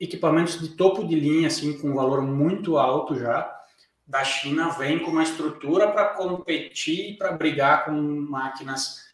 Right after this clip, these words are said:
eh, mais antigas, mais renomadas. Aí tu vai me dizer, "Kleber, mas não imprime?" Cara, imprime. Tem cara que imprime muito com máquina chinesa. Eu tenho duas.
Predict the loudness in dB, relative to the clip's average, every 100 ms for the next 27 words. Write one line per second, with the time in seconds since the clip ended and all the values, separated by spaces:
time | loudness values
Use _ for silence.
0 | _ _ -6 -2 0 2 0 -2 -10 _
1 | _ _ _ _ -2 0 2 2 0 -2
2 | -2 -2 -2 -4 -6 -6 -4 -2 -4 -8
3 | -14 -20 _ _ -20 -20 _ -4 0 0
4 | 2 0 4 6 6 4 4 2 2 2
5 | 0 0 -2 2 2 2 -6 -4 -2 -2
6 | -4 -4 -4 0 2 0 -4 -6 -6 -6
7 | -4 -4 0 2 2 0 -2 -4 -4 -6
8 | -10 -10 -8 -6 -6 -8 -6 -6 -4 -4
9 | -4 -6 -4 0 0 -2 -8 -16